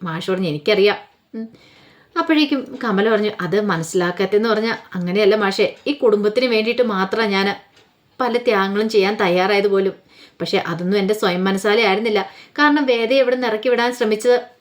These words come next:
ആ, പത്മ പറഞ്ഞിട്ടായിരുന്നു. പക്ഷെ അതും കമലയ്ക്ക് ഇഷ്ടമില്ലായിരുന്നെങ്കിൽ കൂടി അങ്ങനെ, ആ, കമല പറഞ്ഞിട്ടുണ്ടെങ്കിൽ അത് വേദയുടെ നന്മയെ കരുതിയിട്ട് മാത്രമാണ് ചെയ്തത്. ഈ കുടുംബത്തിൽ ഒരു പ്രശ്നം ഉണ്ടാവില്ലെന്ന് കരുതിയിട്ട് മാത്രം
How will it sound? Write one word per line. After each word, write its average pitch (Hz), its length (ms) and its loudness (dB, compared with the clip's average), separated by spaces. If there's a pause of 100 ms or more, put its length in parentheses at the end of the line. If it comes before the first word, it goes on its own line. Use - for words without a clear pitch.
(600)
ആ, 262 80 0
പത്മ 220 380 -2
പറഞ്ഞിട്ടായിരുന്നു. 226 680 0 (760)
പക്ഷെ 208 220 -6 (120)
അതും 196 240 -4 (380)
കമലയ്ക്ക് 170 400 -4
ഇഷ്ടമില്ലായിരുന്നെങ്കിൽ 220 640 0
കൂടി 226 220 0
അങ്ങനെ, 208 320 0 (360)
ആ, 208 60 -6 (240)
കമല 285 400 2
പറഞ്ഞിട്ടുണ്ടെങ്കിൽ 226 760 0 (560)
അത് 180 180 -2 (320)
വേദയുടെ 277 380 4
നന്മയെ 220 380 0
കരുതിയിട്ട് 226 400 2
മാത്രമാണ് 202 520 -2 (380)
ചെയ്തത്. 175 300 0 (120)
ഈ 175 80 -6
കുടുംബത്തിൽ 180 540 0
ഒരു 196 160 0
പ്രശ്നം 196 360 -4
ഉണ്ടാവില്ലെന്ന് 202 500 0
കരുതിയിട്ട് 190 380 0
മാത്രം 202 380 0